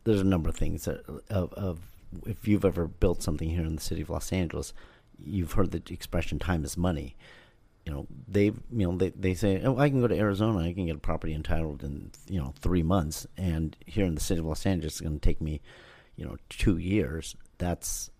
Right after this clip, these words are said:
that's a problem. That's a problem, and that, you know, creates even more expensive living and higher costs.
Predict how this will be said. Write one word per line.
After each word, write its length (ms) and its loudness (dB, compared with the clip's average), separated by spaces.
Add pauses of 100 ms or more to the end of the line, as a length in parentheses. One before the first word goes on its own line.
(240)
that's 300 -4
a 40 -6
problem. 540 -2 (100)
That's 220 -6
a 40 -8
problem, 500 2
and 200 -4
that, 200 -4 (240)
you 100 2
know, 220 -4
creates 580 -2 (720)
even 240 0
more 180 -2
expensive 360 -4
living 360 -2
and 420 -2 (340)
higher 260 0
costs. 480 0